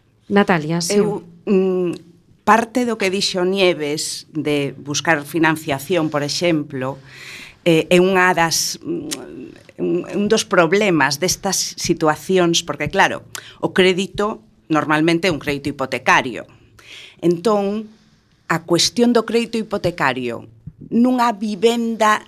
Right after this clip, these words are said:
Speaker 2: nun inmoble que non sexa o normal, pois atópase co problema, pois, do funcionario, como decía Nieves, do notario, do registrador da propiedade, que non son partidarios, o mellor,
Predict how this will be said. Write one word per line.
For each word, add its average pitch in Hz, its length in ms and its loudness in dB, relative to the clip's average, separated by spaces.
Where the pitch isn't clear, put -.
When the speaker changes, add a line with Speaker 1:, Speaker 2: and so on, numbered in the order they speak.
Speaker 2:
nun 269 240 2
inmoble 147 720 0
que 151 160 -2
non 202 320 -4
sexa 180 800 -2
o 175 80 2
normal, 160 960 -2
pois - 160 4
atópase 240 640 2
co 202 240 -2
problema, 240 640 0
pois, 147 240 -2
do 143 320 0
funcionario, 214 720 -2
como 143 160 -6
decía 147 320 -6
Nieves, 202 480 -2
do 131 160 0
notario, 202 640 0
do 143 320 -2
registrador 139 640 -6
da 156 160 -6
propiedade, 180 720 0
que 170 160 -2
non 214 400 -2
son 202 160 0
partidarios, 208 640 0
o 196 80 -8
mellor, 185 400 -4